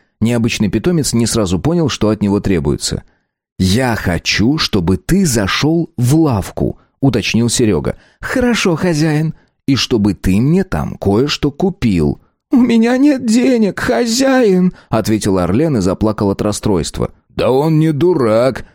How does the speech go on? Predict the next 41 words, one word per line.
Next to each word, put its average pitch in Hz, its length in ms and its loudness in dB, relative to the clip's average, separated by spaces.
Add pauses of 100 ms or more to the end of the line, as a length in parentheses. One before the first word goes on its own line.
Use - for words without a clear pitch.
радостно 117 460 0
закричал 107 480 0
Тузик. 85 520 -2
«В - 80 -10
смысле, 123 420 0
он 131 100 0
соображает». 123 960 0 (580)
«Я 95 340 0
вам 110 200 0
про 92 180 0
это 101 160 -2
и 113 60 0
говорю», 113 500 0 (240)
подтвердил 104 500 0
Крот 143 280 -2
догадку 98 420 -2
товарища. 92 580 -2 (240)
«Он 147 140 2
много 147 360 2
чего 95 240 0
понимает, 92 580 -2 (160)
и, 110 80 0
судя 131 260 0
по 135 100 -2
всему, 214 340 0
у 160 80 4
него 120 240 2
с - 100 -6
потерей 127 480 0
уровня 85 420 0 (160)
не 139 140 0
пропала 139 420 0
возможность 113 540 0
заходить 110 420 -2
в 98 100 0
лавку. - 380 -2 (240)
Белка, 110 340 0
дай 165 200 -2
мне 143 160 2
несколько 113 400 -2
золотых, 104 440 -2